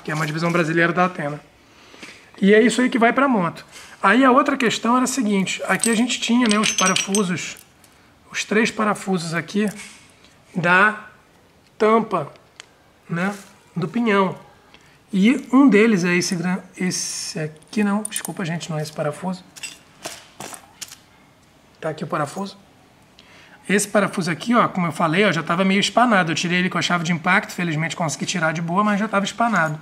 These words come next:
Os outros dois também, a cabeça não tão lá muito bonitas, mas, ó, também tá ligeiramente espanado já esse aqui. Ó, e esse aqui é o que tá melhorzinho,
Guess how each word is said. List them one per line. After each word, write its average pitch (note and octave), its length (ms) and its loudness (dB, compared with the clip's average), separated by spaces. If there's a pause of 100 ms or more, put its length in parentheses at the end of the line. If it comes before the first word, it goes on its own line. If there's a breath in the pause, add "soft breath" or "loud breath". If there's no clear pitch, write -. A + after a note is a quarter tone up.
(400 loud breath)
Os F#3 140 0
outros A#3+ 200 0
dois A#3+ 140 2
também, B3+ 220 2
a - 40 -2
cabeça A#3 320 2
não C#4+ 140 2
tão G#3+ 200 4
lá F#3+ 100 6
muito G3 200 0
bonitas, A3+ 480 0
mas, C4 400 -6 (440)
ó, E3 100 2
também D#3+ 240 -2
tá F3+ 100 -4
ligeiramente F3+ 500 -2
espanado E3 360 -2
já D#3 140 -4
esse D3+ 160 -8
aqui. G#3+ 280 -8 (1600 loud breath)
Ó, C3+ 140 -4
e C#3 140 -8
esse F3+ 200 -4
aqui A3+ 140 -2
é B3+ 40 0
o - 20 -4
que B3+ 80 -14
tá C4 100 4
melhorzinho, G3 640 4